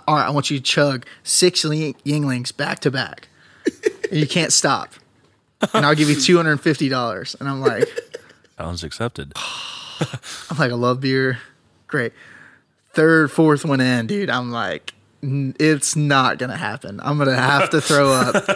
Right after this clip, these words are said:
Speaker 2: <laughs>
Speaker 1: And he said, "I can't throw up." I said, "Can I throw up and finish it?" 'Cause I coulda done that, you know?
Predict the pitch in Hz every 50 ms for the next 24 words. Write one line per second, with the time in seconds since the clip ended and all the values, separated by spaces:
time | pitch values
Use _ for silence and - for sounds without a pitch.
0 | - - - - - 139 131 165 165 151 175 160 160 156 - - - 160 151 139
1 | - - 147 143 143 143 139 131 127 123 - _ _ _ - - - - - -
2 | 131 - 160 135 - 143 143 - 151 143 143 147 151 147 135 123 95 - 147 135
3 | 131 117 - 113 - - - - 123 135 127 127 139 131 127 120 135 139 151 135
4 | 117 101 - - _ _ _ _ _ _ _ _ - 110 113 113 113 120 131